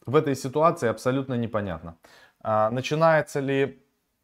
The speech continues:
закончился ли в целом как бы рост рынка криптовалют, мы не можем с вами прогнозировать, естественно. Нам остается только, а,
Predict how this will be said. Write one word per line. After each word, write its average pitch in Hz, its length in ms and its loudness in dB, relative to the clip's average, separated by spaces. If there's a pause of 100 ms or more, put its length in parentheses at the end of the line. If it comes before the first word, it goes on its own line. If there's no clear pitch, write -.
(400)
закончился 127 680 0
ли 117 120 0
в - 220 -16
целом 131 420 4
как 101 180 -4
бы 113 140 -2
рост 123 340 0
рынка 117 400 -2
криптовалют, 120 720 -2 (400)
мы 135 160 0
не 147 100 2
можем 113 320 0
с - 100 -12
вами 95 200 -2
прогнозировать, 113 760 -2
естественно. 165 560 -6
Нам 165 220 2
остается 131 540 -2
только, 151 500 -2 (400)
а, 107 400 -6